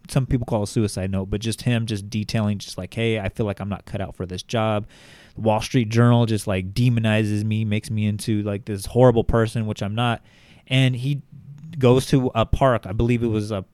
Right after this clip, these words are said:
the park that's right across from the White House, and commits suicide right there.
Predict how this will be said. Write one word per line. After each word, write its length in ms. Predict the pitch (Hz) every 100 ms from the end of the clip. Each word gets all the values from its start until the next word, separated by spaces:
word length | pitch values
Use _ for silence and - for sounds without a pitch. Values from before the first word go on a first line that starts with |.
| -
the 100 | 104
park 300 | - 123 117
that's 220 | 107 -
right 140 | 110 107
across 320 | - 104 -
from 580 | - - 110 110 101 98
the 80 | 98
White 280 | 110 120
House, 340 | 101 98 98 - _ _ _ _
and 200 | 113 110
commits 320 | - 110 104
suicide 560 | - 110 104 - 95 90
right 200 | 92 90
there. 240 | 92 85